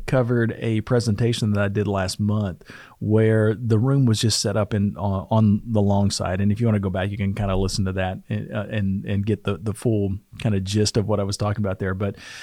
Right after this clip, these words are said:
but basically, um, this sounds pretty basic,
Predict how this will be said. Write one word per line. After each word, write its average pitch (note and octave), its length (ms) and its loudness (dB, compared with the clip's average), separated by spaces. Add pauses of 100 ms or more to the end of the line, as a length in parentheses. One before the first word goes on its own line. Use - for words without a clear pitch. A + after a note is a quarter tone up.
(140)
but A#2+ 140 2
basically, C3 600 4
um, A2+ 500 2
this D3+ 120 4
sounds F3 380 2
pretty C#3+ 240 0
basic, D3 540 0